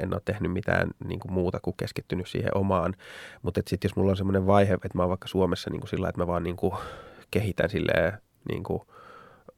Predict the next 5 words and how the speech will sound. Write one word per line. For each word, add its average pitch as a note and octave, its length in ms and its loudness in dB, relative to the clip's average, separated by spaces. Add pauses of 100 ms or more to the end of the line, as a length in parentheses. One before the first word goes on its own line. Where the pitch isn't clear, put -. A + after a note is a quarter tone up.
(520)
niinku G#2 380 -6 (260)
f-, - 240 -16
filmejä F#2+ 580 4
ja, F2 140 4 (160)
ja F2 180 0